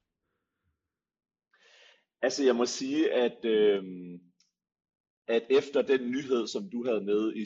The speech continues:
sidste uge, hvor vi snakkede om olie og, øh, Caracas, så må jeg sige, at lige nu, der, øh, der gad jeg skam godt at flyve til Caracas og prøve at være, øh, nu på grund af de her åbninger, der sker med,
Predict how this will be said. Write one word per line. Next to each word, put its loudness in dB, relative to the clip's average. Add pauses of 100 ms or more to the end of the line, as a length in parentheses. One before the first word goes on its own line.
sidste -10
uge, -10
hvor 0
vi -6
snakkede 0
om 0
olie 2
og, 0
øh, 0 (500)
Caracas, 0
så -4
må -2
jeg 0
sige, -2
at -2
lige -4
nu, -4 (480)
der, 2
øh, 2 (120)
der -4
gad 2
jeg 0
skam -8
godt 0
at 0
flyve -6
til -8
Caracas -2
og -8
prøve 2 (840)
at 4
være, 6 (260)
øh, 4
nu 2
på 0
grund 4
af 2
de -2
her 2
åbninger, 2
der 2
sker 2
med, 0